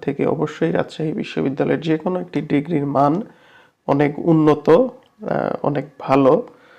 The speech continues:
আহ, সব জায়গায় এর গ্রহণযোগ্যতাও বেশি। তো আপনারা, আহ, যারা রাজশাহী বিশ্ববিদ্যালয়ের অধীনে বিএড ভর্তি হবেন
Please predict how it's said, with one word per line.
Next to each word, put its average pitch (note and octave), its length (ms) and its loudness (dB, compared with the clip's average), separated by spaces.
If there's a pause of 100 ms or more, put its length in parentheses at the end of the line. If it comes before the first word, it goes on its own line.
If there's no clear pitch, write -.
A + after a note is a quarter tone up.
(280)
আহ, C#3+ 120 -2
সব D3+ 260 2
জায়গায় C#3 300 2
এর C#3 460 2
গ্রহণযোগ্যতাও D3 840 2
বেশি। D3 420 -2 (2000)
তো D3+ 420 8
আপনারা, D3+ 560 8
আহ, - 1080 2
যারা D3+ 440 6 (180)
রাজশাহী D3+ 400 4
বিশ্ববিদ্যালয়ের C#3+ 640 2
অধীনে C#3+ 260 2
বিএড C#3+ 460 2 (360)
ভর্তি D3+ 360 -4
হবেন C#3+ 460 2